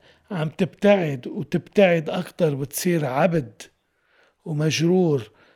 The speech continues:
للعالم والخطية والمشاكل، بما فيها عدم الإيمان. كبرياء وأنانية بتسيطر عليك. هيدا العالم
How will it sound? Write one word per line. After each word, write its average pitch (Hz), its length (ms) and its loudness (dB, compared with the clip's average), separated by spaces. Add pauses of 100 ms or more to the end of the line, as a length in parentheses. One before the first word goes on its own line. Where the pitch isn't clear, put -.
(160)
للعالم 151 600 2
والخطية 147 720 -4
والمشاكل، 139 960 -4 (1900)
بما 180 280 2
فيها 170 300 0
عدم 147 420 -2
الإيمان. 147 600 -6 (1500)
كبرياء 156 920 -2 (460)
وأنانية 165 720 -2
بتسيطر 160 640 -2
عليك. 151 680 -2 (880)
هيدا 185 260 0
العالم 156 640 2